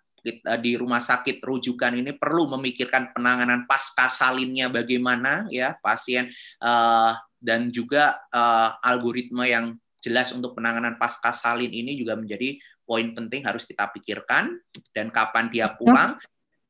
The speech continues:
Speaker 2: dua menit lagi, Dok, ya, maaf.
Speaker 1: Dan tentunya perawatan untuk neonatus dan bayinya. Dan ini juga, eh, menjadi, eh, poin penting yang rumah sakit atau fasilitas kese-, F K T L tuh, eh, dia harus, eh,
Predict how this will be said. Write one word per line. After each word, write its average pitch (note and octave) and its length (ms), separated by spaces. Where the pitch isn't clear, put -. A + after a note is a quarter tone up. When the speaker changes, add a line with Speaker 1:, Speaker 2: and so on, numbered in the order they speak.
Speaker 2:
dua G3+ 320
menit G#3 240
lagi, G3+ 240
Dok, F3+ 220
ya, F#3+ 260
maaf. E3+ 320
Speaker 1:
Dan A2+ 400
tentunya C3 560
perawatan A#2 560
untuk A#2+ 240
neonatus A#2 560
dan A#2+ 320
bayinya. G2+ 560
Dan G2+ 240
ini A#2 240
juga, G#2+ 320
eh, G#2 240
menjadi, A#2+ 560
eh, G#2 240
poin A#2+ 320
penting E3 400
yang A#2 80
rumah A2+ 240
sakit - 480
atau A2 480
fasilitas A#2 720
kese-, A2+ 480
F A#2 240
K - 80
T - 40
L B2 240
tuh, E3 240
eh, G#2+ 400
dia A#2+ 160
harus, A#2+ 480
eh, G#2+ 320